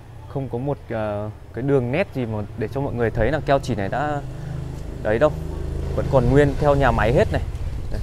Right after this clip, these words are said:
các cái phần nỉ này vẫn còn rất là mới luôn. Đây, mọi người nhìn cho em phần khoang cốp ngồi nhá. Ghế nhá. Đây, các cái đường viền này, ốc điếc này,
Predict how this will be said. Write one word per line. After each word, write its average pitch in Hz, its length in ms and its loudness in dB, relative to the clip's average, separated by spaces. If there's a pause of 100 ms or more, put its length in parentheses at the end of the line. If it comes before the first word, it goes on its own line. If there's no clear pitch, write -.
các 143 140 0
cái 113 100 0
phần 117 300 0
nỉ 123 80 2 (120)
này 98 160 -4
vẫn - 160 -6
còn 113 160 0
rất 190 120 4
là 175 100 8
mới 123 300 6
luôn. 180 180 8 (3000)
Đây, 110 100 -4 (720)
mọi 110 100 -4
người 113 180 2
nhìn 110 160 0
cho 131 140 2
em 127 60 2
phần 113 260 -2
khoang 135 160 4
cốp 180 220 4
ngồi 123 220 8
nhá. 143 120 2 (1600)
Ghế 143 220 12
nhá. 220 120 6 (920)
Đây, 120 140 0 (1000)
các 143 160 -2
cái 123 80 0
đường 123 300 0
viền 117 260 2
này, 101 100 0 (440)
ốc 180 240 2
điếc 190 200 0
này, 120 100 -2